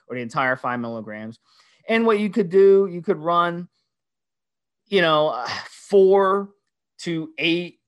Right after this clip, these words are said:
or four to ten milligrams a week of this stuff, two or three times, split it up into two or three doses.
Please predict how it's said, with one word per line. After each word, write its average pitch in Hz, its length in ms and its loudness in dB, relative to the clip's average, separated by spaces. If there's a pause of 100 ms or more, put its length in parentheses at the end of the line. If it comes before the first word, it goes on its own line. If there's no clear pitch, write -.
(220)
or 143 140 -2
four 170 400 0
to 170 120 -8
ten 165 460 -6
milligrams 156 480 0
a 135 60 -6
week 175 500 -6 (360)
of 160 140 -2
this 175 160 -2
stuff, 196 460 -4 (800)
two 220 180 -2
or 202 140 4
three 185 240 -4
times, 180 460 -2
split 165 260 0
it 170 140 0
up 170 200 0
into 143 220 -18
two 160 220 -10
or 151 80 -4
three 147 260 -8
doses. 135 640 -4